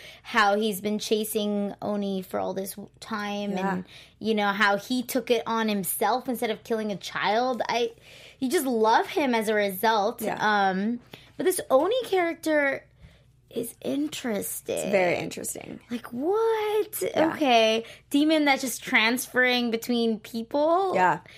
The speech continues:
Speaker 1: Yeah, I didn't know. I don't know what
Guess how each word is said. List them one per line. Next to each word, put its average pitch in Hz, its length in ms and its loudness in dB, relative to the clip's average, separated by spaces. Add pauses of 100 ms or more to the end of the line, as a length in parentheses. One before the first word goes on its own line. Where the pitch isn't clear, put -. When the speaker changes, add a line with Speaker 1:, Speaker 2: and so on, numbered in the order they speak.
(320)
Speaker 1:
Yeah, 277 460 6
I 240 420 2
didn't 302 440 2
know. 294 240 2
I 247 140 4
don't 277 280 2 (220)
know 233 520 2
what 202 440 2